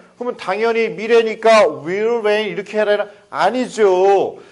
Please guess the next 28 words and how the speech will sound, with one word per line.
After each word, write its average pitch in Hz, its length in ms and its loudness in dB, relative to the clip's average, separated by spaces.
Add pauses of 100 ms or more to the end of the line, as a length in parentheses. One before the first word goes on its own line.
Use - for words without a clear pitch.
(200)
if문 247 640 -4
조건의 226 480 0
절에서는 185 840 0
현재가 208 560 -2
미래니까 151 760 2
이 165 120 -12
rain이냐, 175 480 -2
rains냐 175 560 -4
이래서 185 240 -2
골라야지. 156 400 -2
이 120 360 -18
will에서 180 280 -2
고르면 170 280 -2
안 131 140 -2
됩니다. 156 520 -2 (280)
그러면 254 220 0
이제 214 80 2
rain이냐, 226 600 0
rains냐. 180 500 -2 (240)
아이고, 226 420 0
주어를 247 400 -4
봤더니 240 380 0
it. 233 500 -4 (320)
이 240 100 -6
뭐예요? 214 340 2
단수예요, 220 420 -2
복수예요? 180 400 -4 (240)
단수죠. 185 720 -4